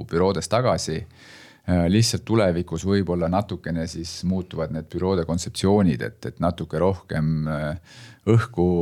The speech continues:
ühe, ühe inimese kohta, mitte, mitte nii palju seljad vastamisi või küljed vastamisi ja, ja, ja rohkem nagu nii-öelda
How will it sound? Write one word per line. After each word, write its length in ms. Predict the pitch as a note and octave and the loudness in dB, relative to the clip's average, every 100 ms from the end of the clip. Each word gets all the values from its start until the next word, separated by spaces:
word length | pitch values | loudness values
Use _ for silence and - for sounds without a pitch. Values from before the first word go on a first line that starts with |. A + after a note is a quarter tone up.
| E2+ D#2+ | 2 2
ühe, 180 | F2+ F#2 - | 4 2 2
ühe 160 | G2 F#2+ | 0 2
inimese 360 | G2 E2+ E2+ D#2+ | 2 2 -2 -2
kohta, 440 | F2+ E2 - D#2+ D#2+ E2 D#2+ E2 E2 D#2+ | -2 -2 -6 -4 -2 -2 -4 -6 -4 0
mitte, 320 | F#2 - - F#2+ | -2 -2 -4 -2
mitte 240 | G2 F2 | -2 -2
nii 160 | F#2+ F2+ | -2 0
palju 360 | E2+ E2+ E2 E2 D#2+ D#2+ D#2+ | 0 -2 -4 -4 -4 -4 -4
seljad 280 | - G2 E2+ | -2 0 2
vastamisi 560 | F2+ - - E2 E2+ D#2+ | 0 0 -4 -4 -4 -6
või 220 | D#2 D#2+ | -4 -4
küljed 280 | F#2+ G2+ D#2+ | 0 0 2
vastamisi 680 | F2 - D2 D#2 - D#2 E2 - - - - - | 0 -2 -6 -6 -4 -4 -6 -8 -20 -20 -20 -6
ja, 180 | E2+ E2+ E2+ E2 | 0 2 2 0
ja, 180 | E2+ E2+ E2 E2 E2 | 0 -2 -2 -2 0
ja 120 | E2+ F2 | 0 0
rohkem 320 | G2 - D#2+ | 0 -2 -2
nagu 240 | E2+ D#2+ | -2 -2
nii-öelda 420 | E2 D#2+ D#2+ D#2+ | -2 -2 -2 -2